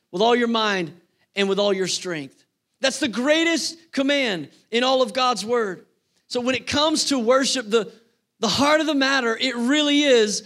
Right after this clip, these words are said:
the matter of the heart. It really is about what's going on on the inside of you. Worship is not just the outward activity.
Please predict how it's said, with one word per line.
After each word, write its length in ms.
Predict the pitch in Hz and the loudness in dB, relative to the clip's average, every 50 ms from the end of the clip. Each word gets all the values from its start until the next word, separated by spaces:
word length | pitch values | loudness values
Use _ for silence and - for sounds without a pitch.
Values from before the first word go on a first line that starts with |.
| - - - _ _ _ - | -14 -20 -20 _ _ _ -4
the 100 | 226 233 | 0 2
matter 300 | 233 247 247 240 226 220 | 2 2 2 2 0 0
of 80 | 202 | -2
the 80 | 208 190 | -2 -2
heart. 340 | 175 208 185 147 147 - _ _ _ _ _ _ _ _ _ _ _ _ _ _ _ _ | -2 -2 -4 -4 -6 -10 _ _ _ _ _ _ _ _ _ _ _ _ _ _ _ _
It 160 | - 277 254 | -4 -4 0
really 340 | 254 285 311 311 302 302 294 302 | 2 2 4 4 6 4 4 4
is 160 | 285 226 254 | 4 2 0
about 260 | 247 254 240 233 226 | 2 2 2 2 2
what's 240 | 233 269 262 262 - | 4 2 2 2 0
going 300 | - 285 269 254 254 254 | 0 2 2 2 2 2
on 200 | 247 240 240 240 | 2 2 0 0
on 140 | 233 233 240 | 0 0 0
the 180 | 240 240 233 | 0 0 0
inside 420 | 247 247 254 - - 247 226 214 214 | 0 0 0 0 -2 -2 -2 0 0
of 100 | 202 214 | -2 -4
you. 100 | 214 202 | -4 0
Worship 400 | 208 262 302 277 220 294 254 277 | 0 2 2 2 0 -2 -2 -4
is 140 | 226 180 | -4 -2
not 260 | 214 247 269 269 247 190 | -2 -2 -2 -2 -2 -2
just 300 | - 247 269 254 - - | 0 0 0 0 -2 -4
the 140 | 269 - | -6 -4
outward 340 | 196 220 240 233 233 247 240 | 0 0 0 0 0 0 0
activity. 680 | 226 220 220 - - 247 233 196 185 180 165 - - | 0 -2 -4 -4 -4 -4 -4 -2 -2 -4 -4 -6 -10